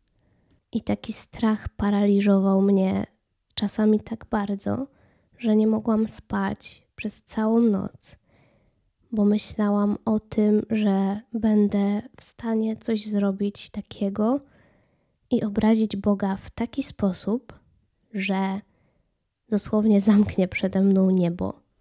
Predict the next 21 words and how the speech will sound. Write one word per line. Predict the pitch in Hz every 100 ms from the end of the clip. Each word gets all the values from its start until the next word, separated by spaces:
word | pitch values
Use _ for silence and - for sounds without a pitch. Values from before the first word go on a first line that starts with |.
| _ _ -
i | 226
że | 202 196 196
nigdy | 202 202 196
nie | 196 185
będę | 190 185 185 185
godna | 196 202 202 185 185 202 _ _ _ _
tego, | - 208 208
żeby | 196 190 180 190 185 190 - -
przebywać | - 202 226 208 190 190
z | 185
Nim | 180 202 _ _ _
w | -
tej | 214 202
wieczności. | 196 - 190 185 - - - _ _ - - _ _ _ _
I | -
pierwszą | - 226 240 190 185
taką | 185 185 - 185 180 - -
realną | 208 202 220 202 196 196 190 190
zmianą, | 190 185 180 190 185 196
którą | - 202 190
zauważyłam | 196 196 190 190 190 185 185 190 214